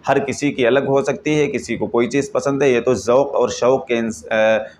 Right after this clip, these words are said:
ऊपर इंसान के निर्भर करता है कि किसका कैसा ज़ौक़ है और कैसा शौक़, शौक़ है। मसलन बुखारी और मुस्लिम में एक हदीस आई है, अनस बिन मालिक रज़ी अल्लाह तआला अन्हु कहते हैं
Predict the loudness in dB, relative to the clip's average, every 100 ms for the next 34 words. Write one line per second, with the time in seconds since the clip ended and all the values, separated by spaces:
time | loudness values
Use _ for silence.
0 | -6 0 0 0 0 0 -2 0 0 0
1 | 0 0 0 0 -2 -2 -4 -6 -4 -2
2 | 0 0 -2 0 0 2 0 0 0 0
3 | 0 -2 -2 -2 -4 -6 -4 2 0 0
4 | -8 -8 -4 -2 -2 2 2 4 4 4
5 | 0 0 -2 0 0 0 -2 0 2 2
6 | 0 2 0 -2 0 -2 0 0 2 2
7 | 2 2 0 2 2 2 2 2 0 2
8 | 2 0 -2 -4 0 0 0 -4